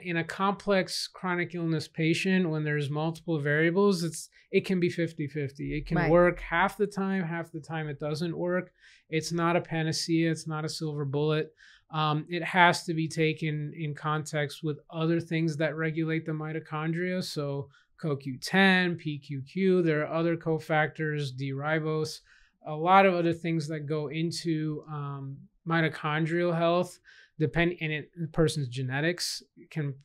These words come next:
Speaker 1: play a huge role in that as well. Um, that you can't really rely on any of these things as a monotherapy. It's just, uh,
Speaker 2: Mm-hmm.
Speaker 1: it can be a slippery slope. It's very tantalizing to gravitate to something. It looks blue, it looks weird,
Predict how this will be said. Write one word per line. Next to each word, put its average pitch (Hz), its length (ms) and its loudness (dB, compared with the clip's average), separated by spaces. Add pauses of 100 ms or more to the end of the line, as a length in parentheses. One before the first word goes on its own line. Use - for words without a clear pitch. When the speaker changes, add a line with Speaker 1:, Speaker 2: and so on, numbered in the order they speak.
Speaker 1:
play 147 220 4
a 139 40 4
huge 151 380 -2
role 165 260 2
in 160 80 0
that 156 180 -2
as 135 180 -2
well. 147 520 0 (420)
Um, 143 480 2 (800)
that 170 140 4
you 175 140 2
can't 202 260 4
really 175 240 4
rely 156 380 4
on 156 80 0
any 170 240 0
of 165 60 0
these 151 440 -4
things 151 240 -2
as 143 140 -2
a 143 40 -2
monotherapy. 131 1040 -4
It's 135 220 -14
just, 165 300 0
uh, 160 60 2
Speaker 2:
Mm-hmm. 143 120 2
Speaker 1:
it 165 80 -2
can 175 160 0
be 180 140 8
a 165 60 6
slippery 156 460 -2
slope. 135 400 -2
It's 147 140 -2
very 170 480 2 (380)
tantalizing 160 840 2
to 147 300 -6 (200)
gravitate 156 800 4
to 151 180 -6
something. 143 500 -4
It 143 160 -8
looks 165 280 0
blue, 170 480 4
it 151 40 -2
looks 151 260 -6
weird, 165 600 0